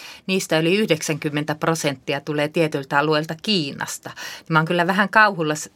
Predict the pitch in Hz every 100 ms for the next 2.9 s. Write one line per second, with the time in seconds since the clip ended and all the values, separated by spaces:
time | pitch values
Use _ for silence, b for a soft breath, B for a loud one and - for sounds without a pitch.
0 | - 175 180 190 175 151 147 165 160 156
1 | 165 156 151 180 165 160 143 - 143 139
2 | 175 160 131 131 131 - 135 131 143